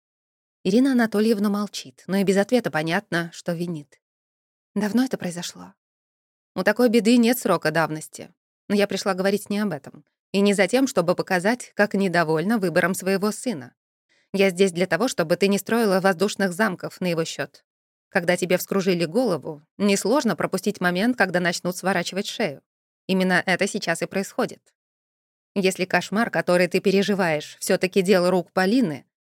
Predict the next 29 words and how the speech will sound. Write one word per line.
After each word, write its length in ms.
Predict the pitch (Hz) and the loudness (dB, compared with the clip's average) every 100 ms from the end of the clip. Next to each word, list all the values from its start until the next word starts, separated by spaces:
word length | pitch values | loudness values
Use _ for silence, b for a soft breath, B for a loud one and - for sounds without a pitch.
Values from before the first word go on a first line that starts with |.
| _ | _
она 220 | 180 202 | 0 2
не 100 | 202 | 4
успокоится, 640 | 190 - 175 226 262 170 160 | 2 0 -2 0 0 -2 -4
пока 260 | 180 175 190 | -2 2 2
не 140 | 196 | 2
сживёт 360 | 170 190 190 220 | 2 0 0 0
тебя 240 | 196 196 | 0 0
сосвету. 580 | - 233 - 151 147 147 _ _ _ _ | 0 -4 -4 -14 -16 -20 _ _ _ _
В 120 | - - | -14 -4
покое 300 | 214 339 269 | 0 2 0
тебя 260 | 240 247 | 2 4
не 100 | 220 | 4
оставит 420 | 190 - 240 254 | 4 2 2 2
и 40 | 190 | 2
воскресший 520 | 185 - 185 - 226 | 0 -2 -2 -2 0
муж, 380 | 240 254 - - - | 0 0 -6 -18 -6
от 160 | 185 | -4
него 200 | 180 180 | 0 0
тоже 240 | 185 233 220 | 0 -2 -2
будут 280 | 165 160 - | -4 -4 -4
лететь 320 | 170 175 170 | -4 -4 -4
удары. 420 | 165 156 156 160 _ _ _ _ _ _ | -6 -8 -10 -18 _ _ _ _ _ _
Подумай 340 | 190 196 277 | 2 4 4
хорошо, 400 | 262 269 254 170 | 2 -4 -4 -4
стоит 400 | 165 - 190 247 | -4 0 2 2
ли 80 | 269 | 2
ломать 340 | 247 196 175 | 2 2 0
себе 220 | - 165 175 | -2 -2 -2
жизнь. 380 | 160 139 - | -4 -12 -20